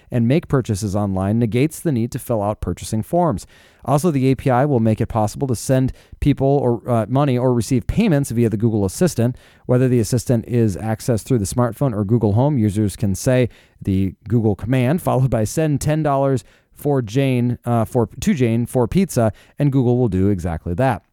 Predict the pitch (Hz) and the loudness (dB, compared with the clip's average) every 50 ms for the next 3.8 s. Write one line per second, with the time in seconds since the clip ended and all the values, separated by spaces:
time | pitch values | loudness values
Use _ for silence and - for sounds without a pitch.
0 | _ _ _ _ _ _ _ _ _ _ - - - - 143 135 - 123 104 - | _ _ _ _ _ _ _ _ _ _ -6 -6 -4 -2 -2 -2 0 -2 -2 0
1 | 127 123 117 117 104 - - 127 123 117 - 123 113 101 92 107 104 107 107 - | 0 0 2 0 -2 -2 0 0 0 0 0 0 -2 0 0 0 0 0 0 0
2 | 123 120 123 117 - - - - _ _ - - 135 127 123 120 104 113 113 113 | 0 0 0 -2 -4 -8 -20 -20 _ _ -6 -2 0 0 0 0 -2 -4 -6 -6
3 | - - - - 147 143 143 127 113 - 110 120 147 156 139 - | -6 -4 -2 0 2 2 2 0 -2 -2 0 2 2 2 0 -2